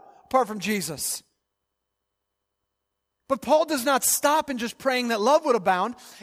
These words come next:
It's a specific love. It's a specific prayer for love. And here's what it is. He says that your love may abound yet more and more. And notice these,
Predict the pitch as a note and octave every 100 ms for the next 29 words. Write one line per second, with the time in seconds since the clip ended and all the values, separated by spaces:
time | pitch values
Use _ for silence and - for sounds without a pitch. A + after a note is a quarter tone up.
0 | - C4+ C#4+ - D4 - F4 E4 C#4+ -
1 | - _ G3+ G#3+ F3+ D#3+ C4+ D4+ D4 C#4+
2 | - E4+ C4+ - _ _ - D#4 E4 -
3 | A3+ G3+ F3+ C3+ - - _ _ - F#3
4 | C#4+ B3+ A#3+ A3 D4 E3 - - _ _
5 | _ _ _ _ _ _ _ _ - B3+
6 | C4+ A#3 - - _ _ _ - B3+ A#3
7 | - - _ _ _ _ _ _ _ _
8 | _ _ _ G3 C4+ C4+ D#4 D4+ B3+ G#3+
9 | A#3 A#3 A3+ G#3+ C4 B3+ A#3 B3+ C#4+ A3+
10 | - A#3+ B3 D4 D#4 - G3 E3+ -